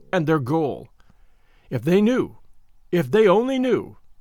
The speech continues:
they would brush us aside like flies. As I shaved, I looked back on the events of yesterday as on something that had happened long ago. I seemed to judge them impersonally,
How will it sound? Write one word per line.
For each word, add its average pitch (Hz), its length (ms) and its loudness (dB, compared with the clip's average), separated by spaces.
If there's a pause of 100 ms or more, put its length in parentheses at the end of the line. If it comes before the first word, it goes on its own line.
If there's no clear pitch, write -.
(180)
they 180 100 2
would 135 220 0
brush 180 260 -2
us 208 160 -2
aside 180 400 -2
like 170 240 -4
flies. 139 560 -6 (2000)
As 226 140 2
I 240 100 4
shaved, 240 340 0
I 208 60 2
looked 208 200 0
back 202 220 -2
on 208 80 0
the 180 80 2
events 180 300 -2
of 143 100 -2
yesterday 147 580 0
as 143 140 -4
on 185 140 0
something 208 340 -2
that 180 80 0
had 160 120 -2
happened 151 360 -2
long 180 180 0
ago. 127 540 -4 (760)
I 151 60 -6
seemed 254 280 -4
to 208 60 2
judge 202 280 2
them 202 120 4
impersonally, 139 840 -4